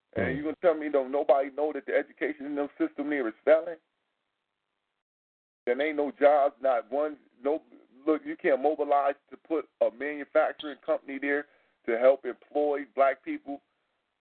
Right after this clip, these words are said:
Speaker 1: from Inglewood in Chicago. You can't do that. Then I know why you can't do that. 'Cause it's not allowed. It ain't that it's not profitable. It's not allowed.
Speaker 2: Not permitted.
Speaker 1: Yeah, it's not permitted.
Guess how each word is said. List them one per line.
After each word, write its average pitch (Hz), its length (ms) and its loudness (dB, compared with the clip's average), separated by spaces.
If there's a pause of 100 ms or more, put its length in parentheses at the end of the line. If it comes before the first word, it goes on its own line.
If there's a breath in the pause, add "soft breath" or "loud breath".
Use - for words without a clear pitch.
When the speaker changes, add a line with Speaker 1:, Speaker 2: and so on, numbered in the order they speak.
(160)
Speaker 1:
from 107 160 -16
Inglewood 147 640 -2 (720)
in 113 140 -12
Chicago. 143 560 0
You 143 120 -10
can't 147 240 -8
do 147 120 0
that. 175 220 0 (440)
Then 110 240 -8 (520)
I 117 120 4
know 156 240 2
why 123 160 2
you 110 200 -14
can't 107 220 -20
do 98 140 -18
that. - 160 -16 (1300)
'Cause 117 100 0
it's 101 100 -18
not 110 200 2
allowed. 117 400 -2 (680)
It 135 140 -4
ain't 156 140 -4
that 131 160 4
it's 120 220 -12
not 113 300 -4 (140)
profitable. 143 640 -4 (360)
It's - 120 -20
not 107 260 0
allowed. 117 360 0 (600)
Speaker 2:
Not 82 220 8
permitted. 101 480 10 (520)
Speaker 1:
Yeah, 131 100 -6
it's 107 120 -8
not 117 160 4
permitted. 117 400 -4